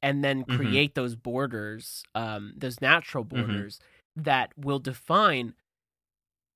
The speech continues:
Speaker 1: what happens there, what, like, like, for instance, for the Greeks, you know, who
Speaker 2: Mm-hmm.
Speaker 1: also are on the Mediterranean, well, Medi-, no, actually, they're on the Aegean <laughs> and the Adriatic,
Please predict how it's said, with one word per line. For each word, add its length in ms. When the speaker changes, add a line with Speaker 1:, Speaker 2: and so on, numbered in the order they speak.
Speaker 1:
what 720
happens 720
there, 440
what, 340
like, 140
like, 220
for 120
instance, 560
for 120
the 100
Greeks, 580
you 140
know, 220
who 260
Speaker 2:
Mm-hmm. 60
Speaker 1:
also 320
are 280
on 160
the 140
Mediterranean, 840
well, 240
Medi-, 260
no, 280
actually, 280
they're 120
on 80
the 120
Aegean 460
<laughs> 40
and 180
the 140
Adriatic, 560